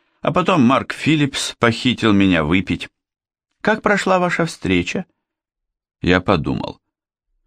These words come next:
«Полагаю, мы наконец-то движемся в правильном направлении».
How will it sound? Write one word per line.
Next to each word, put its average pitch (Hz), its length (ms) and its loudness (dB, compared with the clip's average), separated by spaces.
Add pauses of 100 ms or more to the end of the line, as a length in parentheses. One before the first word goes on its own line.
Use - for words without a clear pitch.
(300)
«Полагаю, 131 480 2
мы 151 100 2
наконец-то 139 600 0
движемся 110 680 0
в - 120 -16
правильном 78 600 2
направлении». 76 800 0